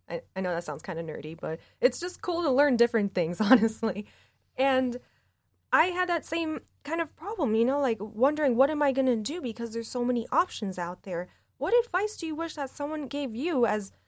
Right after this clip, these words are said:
a young Sarah in high school before you were going into college and thinking about going into astronomy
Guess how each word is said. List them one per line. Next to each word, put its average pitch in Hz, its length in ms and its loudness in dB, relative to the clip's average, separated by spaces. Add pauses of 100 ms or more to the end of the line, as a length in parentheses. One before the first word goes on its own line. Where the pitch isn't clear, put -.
(220)
a 226 100 -2
young 233 280 0
Sarah 214 480 -2 (280)
in 208 180 0
high 220 180 4
school 202 440 0
before 202 400 -4
you 214 100 -4
were 202 100 -2
going 208 240 0
into 208 200 -6
college 190 520 -2
and 190 240 -6 (340)
thinking 233 280 2
about 214 200 0
going 226 220 4
into 226 160 0
astronomy 196 640 -2